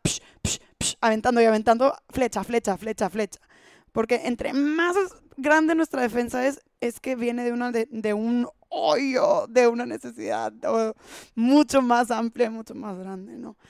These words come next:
Entonces yo quisiera agregar esa parte, que cuando tenemos este tipo de conflictos, de verdad vale la pena porque lo que hay atrás de esa barrera, de esa defensa es amor. Es mucho, mucho, mucho amor que quiere el, la otra recibir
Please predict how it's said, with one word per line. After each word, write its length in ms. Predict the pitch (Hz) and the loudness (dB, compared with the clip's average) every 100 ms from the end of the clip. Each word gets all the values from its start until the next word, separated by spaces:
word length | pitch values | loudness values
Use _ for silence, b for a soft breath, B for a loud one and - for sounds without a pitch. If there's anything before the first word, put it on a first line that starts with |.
| b | b
Entonces 220 | - 226 | -16 -10
yo 120 | 226 | -8
quisiera 360 | 226 233 247 247 | -8 -6 -4 -4
agregar 460 | - 220 208 196 196 | -6 -10 -8 -8 -8
esa 140 | 208 | -10
parte, 520 | 202 202 196 - - - b b | -10 -12 -12 -16 -20 -20 b b
que 100 | 247 | -6
cuando 220 | 233 233 | -4 -2
tenemos 340 | 247 240 262 294 | -4 -2 -2 -4
este 160 | - | -8
tipo 220 | - 262 262 | -8 -6 -6
de 60 | |
conflictos, 460 | 262 233 214 - 240 | -6 -8 -10 -8 -2
de 100 | 233 | 0
verdad 240 | 214 214 214 | 2 -2 -4
vale 320 | 226 262 269 | 0 2 2
la 140 | 294 269 | 0 -4
pena 260 | - 247 | -4 -2
porque 240 | 247 240 226 | -2 -6 -4
lo 180 | 214 - | -4 -4
que 120 | 233 | -6
hay 280 | 247 285 - _ _ _ _ _ | -2 -2 -4 _ _ _ _ _
atrás 560 | - - 247 254 311 - b b b | -4 0 4 4 4 -2 b b b
de 140 | 226 | -2
esa 140 | 233 254 | 0 2
barrera, 380 | 240 233 233 226 | 4 4 4 2
de 60 | |
esa 100 | 214 | 0
defensa 420 | 226 208 247 247 240 | -2 -2 -2 0 0
es 140 | 233 | -2
amor. 340 | - 220 349 175 - _ _ b b b | -2 4 6 6 -2 _ _ b b b
Es 140 | 220 | 0
mucho, 560 | 240 247 277 277 262 247 | 4 6 6 4 2 0
mucho, 600 | 233 240 247 - 226 220 226 | 2 4 4 0 -2 -4 -4
mucho 460 | 220 240 247 - 226 | 2 2 2 -2 -4
amor 420 | 208 202 202 285 _ _ _ _ _ | -2 -4 -4 -6 _ _ _ _ _
que 120 | - 240 | -12 0
quiere 420 | 269 254 285 294 _ _ _ _ _ _ | 4 6 6 4 _ _ _ _ _ _
el, 280 | - 247 247 | -4 -2 2
la 120 | 247 | 6
otra 300 | 247 247 285 | 6 6 6
recibir 720 | 285 269 226 226 254 269 311 | 4 0 -2 -2 -2 -4 -6